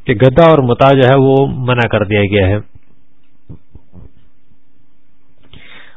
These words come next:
اب مجھے پتہ نہیں، کتاب المغازی صحیح مسلم میں جو مجھے نظر نہیں آ رہی کہ اس میں کتاب المغازی کی، اگر صحیح مسلم کا حوالہ مجھے آپ دے دیں تو اس کی شرح میرے پاس ہے۔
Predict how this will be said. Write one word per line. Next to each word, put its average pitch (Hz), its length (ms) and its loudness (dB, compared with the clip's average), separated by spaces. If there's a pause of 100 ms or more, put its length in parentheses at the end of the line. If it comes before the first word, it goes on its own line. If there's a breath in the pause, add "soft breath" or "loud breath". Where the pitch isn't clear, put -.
اب - 80 0
مجھے 135 220 2
پتہ 165 180 0
نہیں، 175 160 2
کتاب 139 360 2
المغازی 135 640 4
صحیح 127 260 2
مسلم 143 280 0
میں 139 80 4
جو 120 100 2
مجھے 117 200 2
نظر 113 260 2
نہیں 160 120 0
آ 131 120 2
رہی 131 100 2
کہ 127 100 -2
اس 113 100 -2
میں 123 160 2
کتاب 113 460 0
المغازی 113 460 2
کی، 143 160 2
اگر 120 180 2 (140)
صحیح 151 180 6
مسلم 190 320 2
کا 160 140 6
حوالہ 131 240 6
مجھے 139 220 4
آپ 135 100 6
دے 120 200 4
دیں 139 240 2 (840 soft breath)
تو 135 80 -2
اس 123 100 -2
کی 160 80 2
شرح 175 260 6
میرے 131 240 4
پاس 120 240 4
ہے۔ 104 140 2